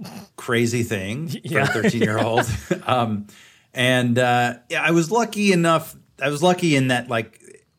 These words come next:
Speaker 1: I wasn't, you know, incapacitated really beforehand. And then afterwards I was, uh, uh,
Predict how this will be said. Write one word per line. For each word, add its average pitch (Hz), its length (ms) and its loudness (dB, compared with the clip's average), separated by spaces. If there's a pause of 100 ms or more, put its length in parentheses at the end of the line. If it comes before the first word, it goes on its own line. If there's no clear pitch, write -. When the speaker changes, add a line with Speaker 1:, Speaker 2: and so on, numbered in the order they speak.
(180)
Speaker 1:
I 117 140 -6
wasn't, 120 560 -2 (600)
you 113 140 -12
know, 101 340 -8
incapacitated 104 1080 -10
really 92 380 -6
beforehand. 101 920 -6
And 90 100 -8
then 92 200 -10
afterwards 95 760 -10
I 85 160 -8
was, 85 400 -14 (640)
uh, 87 460 -12 (280)
uh, 92 280 -18